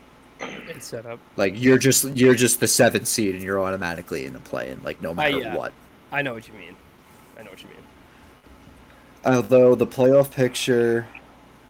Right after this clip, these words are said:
Speaker 2: the playoff picture looks interesting, to say the least. Who would have thought that the Grizzlies would be a two seed?
Speaker 1: Oh my God, are they good? And their, their record with Ja is, like, sixteen and two, right?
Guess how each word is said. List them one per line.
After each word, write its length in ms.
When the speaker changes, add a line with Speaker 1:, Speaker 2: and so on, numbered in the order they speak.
Speaker 2:
the 80
playoff 360
picture 300
looks 1200
interesting, 1400
to 100
say 260
the 80
least. 680
Who 80
would 140
have 120
thought 320
that 160
the 80
Grizzlies 580
would 100
be 140
a 60
two 260
seed? 380
Speaker 1:
Oh 220
my 340
God, 300
are 100
they 180
good? 300
And 160
their, 200
their 200
record 300
with 160
Ja 100
is, 80
like, 140
sixteen 440
and 120
two, 200
right? 220